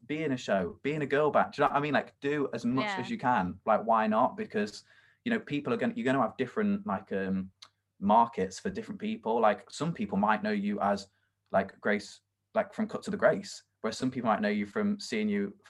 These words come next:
Speaker 1: in Anne Juliet.
Speaker 2: That would
Speaker 1: Uh,
Speaker 2: be
Speaker 1: so,
Speaker 2: really
Speaker 1: like, do you know what I
Speaker 2: cool.
Speaker 1: mean?
Speaker 2: I don't
Speaker 1: Yeah,
Speaker 2: think
Speaker 1: but that
Speaker 2: anyone knows me from this
Speaker 1: <laughs>
Speaker 2: podcast yet, but just wait till Cut to the Grace takes over
Speaker 1: Exactly.
Speaker 2: the world. <laughs>
Speaker 1: There you go. So, you know what I mean? Just, yeah, so I suppose be true to yourself, do what you wanna do, and, like,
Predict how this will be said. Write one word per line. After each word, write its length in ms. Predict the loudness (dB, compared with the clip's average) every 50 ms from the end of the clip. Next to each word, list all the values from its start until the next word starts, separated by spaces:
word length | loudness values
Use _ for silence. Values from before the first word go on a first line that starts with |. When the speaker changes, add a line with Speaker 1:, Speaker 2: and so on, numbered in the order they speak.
| -6
Speaker 1:
in 100 | 0 2
Anne 160 | 2 2 2
Juliet. 400 | 2 -2 -2 0 4 6 6 6 8
Speaker 2:
That 160 | 6 6 6
would 140 | 4 4 4
Speaker 1:
Uh, 20 |
Speaker 2:
be 100 | 4 4
Speaker 1:
so, 60 | 4
Speaker 2:
really 200 | 6 4 4 4
Speaker 1:
like, 100 | 4 4
do 60 | 4 6
you 40 | 6
know 80 | 6
what 80 | 4 4
I 20 |
Speaker 2:
cool. 80 | 2 0
Speaker 1:
mean? 200 | -2 -4 -4 -6 _ _ -20 _ _ _ _ 0
Speaker 2:
I 100 | 0 4
don't 100 | 8 8
Speaker 1:
Yeah, 80 | 8 8
Speaker 2:
think 160 | 10 8 8
Speaker 1:
but 60 | 10
that 100 | 8 8
Speaker 2:
anyone 260 | 8 8 8 8 8 8
knows 280 | 8 8 8 8 8
me 100 | 6 4
from 160 | 4 4 4 8
this 140 | 10 10 10
Speaker 1:
<laughs> 260 | 10 6 2 2 6
Speaker 2:
podcast 240 | 8 8 8 6 6
yet, 380 | 6 6 6 8 6 6 6
but 220 | 6 6 6 6 6
just 260 | 4 2 2 2 4
wait 300 | 6 6 6 6 4 4
till 120 | 2 2 4
Cut 260 | 6 6 6 6 4
to 60 | -2
the 40 | 0
Grace 180 | 4 8 10 10
takes 120 | 10 10
over 100 | 10 8 8
Speaker 1:
Exactly. 280 | 6 4 4 4 4
Speaker 2:
the 140 | 4 2 2
world. 460 | 4 6 6 6 6 4 0 -4 -8 -12 -6 -4
<laughs> 300 | 0 6 6 6 8 10
Speaker 1:
There 220 | 10 10 10 10
you 80 | 10 6
go. 400 | 8 8 10 10 10 8 6 2 -2 -8
So, 480 | -4 2 6 6 8 8 8 6 4 -2
you 120 | -2 2
know 80 | 4 6
what 60 | 6
I 20 | 6
mean? 160 | 6 2 0
Just, 240 | -2 -4 -6 -8 _ _ -10 -2
yeah, 240 | 6 8 10 10 8
so 160 | 8 4 2
I 40 | 2
suppose 220 | 4 4 2 2
be 140 | 2 -4 -4
true 180 | -2 -4 -4
to 80 | -4 -6
yourself, 280 | -2 2 2 2 2 0
do 100 | -2 0
what 140 | 0 2 2
you 80 | 2
wanna 180 | 0 0 0 0
do, 340 | 0 2 2 4 4 2 0 0
and, 280 | 0 2 2 2 4
like, 380 | 6 6 6 6 6 2 -4